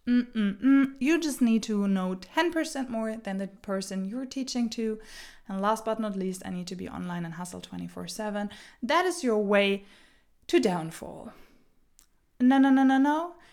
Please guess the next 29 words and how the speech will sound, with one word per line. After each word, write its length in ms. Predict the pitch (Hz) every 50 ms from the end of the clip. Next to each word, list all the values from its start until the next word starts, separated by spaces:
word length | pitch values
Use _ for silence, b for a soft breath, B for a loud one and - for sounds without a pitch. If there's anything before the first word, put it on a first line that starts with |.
| b b b
We 560 | 247 233 214 254 269 269 277 285 285 285 269 277
need 380 | 233 226 233 240 240 233 233
rest 640 | 214 - 185 185 196 208 226 233 226 - - - - -
and 220 | - 240 240 240
peace 460 | - - 277 254 247 226 214 202 - -
in 260 | - 208 208 208 202
between 640 | 214 233 226 - - 262 254 233 214 208 196 196
so 160 | 196 - 214
we 180 | 202 208 214 214
have 240 | 220 233 240 247 254
the 160 | 285 277 - -
energy 520 | 269 302 311 269 247 214 190 185 202 185 185
to 180 | 180 - 196 180
show 300 | - - 196 190 185 185
up 200 | 180 180 180 -
as 200 | - 190 185 180
our 220 | - 170 175 180 180
highest, 560 | 180 - - 220 226 226 220 220 220 - 220
biggest, 480 | 214 208 202 196 190 185 - - - 214
most 480 | 202 202 214 226 247 247 240 240 - 220
loving, 840 | 208 196 196 202 214 226 220 196 208 202 196 190 190 185 185 - b b b b b b
caring, 880 | - - - 254 262 262 262 247 226 214 208 196 190 185 185 185 185 - _ _ _ _ _ _ _ _ _ _
highest 480 | - - 254 262 262 247 220 - - -
self 500 | 208 196 185 185 185 180 185 - - - _ _ _ _ _ _ _ _ _ _ _ -
online. 640 | 190 185 180 180 190 208 220 220 220 220 220 220 226 - _ _ b b b b b b b b b b b b b b b
And 140 | 202 202 196
hustling 420 | 208 247 247 247 254 233 233 226
twenty-four 400 | 220 - 214 208 202 202 - 208
seven, 440 | 190 - - 202 196 196 202 190 -